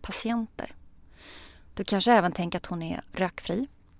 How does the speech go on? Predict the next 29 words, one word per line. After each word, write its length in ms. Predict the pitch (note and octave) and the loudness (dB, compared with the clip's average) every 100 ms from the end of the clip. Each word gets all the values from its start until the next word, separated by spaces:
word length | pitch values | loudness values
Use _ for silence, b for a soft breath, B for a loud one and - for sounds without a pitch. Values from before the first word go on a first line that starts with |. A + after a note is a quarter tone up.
| - - | -18 -2
sportar 640 | - - F#3+ - G3+ F#3 | 0 0 -2 -2 -2 0
regelbundet 1080 | G#3 G3 E3+ E3+ D#3 F3+ G3 G#3 A3+ - | 4 2 2 0 2 0 0 0 -2 -2
eller 140 | F#3+ F3+ | -2 0
i 40 | |
alla 160 | F3+ G3+ | 2 0
fall 200 | F3 E3 | -2 -6
motionerar. 920 | E3 - - F3+ B3+ G3 - - F#3 - - b b b b b b | -6 -6 -2 4 6 4 -2 -8 -8 -16 -20 b b b b b b
Hon 120 | F#3+ | 0
är 60 | F3+ | 0
förstås 400 | - F3 G3 - | 0 0 0 0
omhändertagande. 840 | E3+ E3+ E3+ E3 - C#4 - - - - - b b b b - - - | -2 -4 -4 0 2 2 2 -2 -8 -16 -20 b b b b -20 -18 -2
Kanske 280 | A3+ G#3 A#3 | 0 2 2
så 120 | G#3+ | 0
till 160 | F#3+ | 0
den 120 | F3 G3 | 2 2
milda 280 | E3+ D#3 | 2 0
grad 340 | D3+ A#3 G3 D#3 | 0 2 2 -2
att 100 | - | -4
hon 180 | F3+ E3+ | -4 -2
bakar 380 | F#3 D#3+ - F#3+ | -2 -4 -8 -6
de 160 | D#3+ | -6
ljuvligaste 680 | D#3+ A3+ G3 - F3 - - | -4 -4 -4 -6 -6 -6 -6
bullarna. 400 | F3+ F3+ G2+ G2 - - - - - - - - - - - - | -4 -4 -4 -6 -8 -18 -20 -20 -20 -20 -20 -20 -20 -20 -20 -6
Äter 560 | F#3 F#3+ - - E3+ - - | -2 -2 -4 -4 -4 -6 -12
efter 220 | - - F#3+ | -8 -4 -2
tallriksmodellen 800 | - E3+ F3 - G3 C#4+ B3+ - | -2 -6 -6 -6 -2 2 2 0
gör 80 | |
hon 120 | - - | -4 -6
också. 300 | - - | -6 -6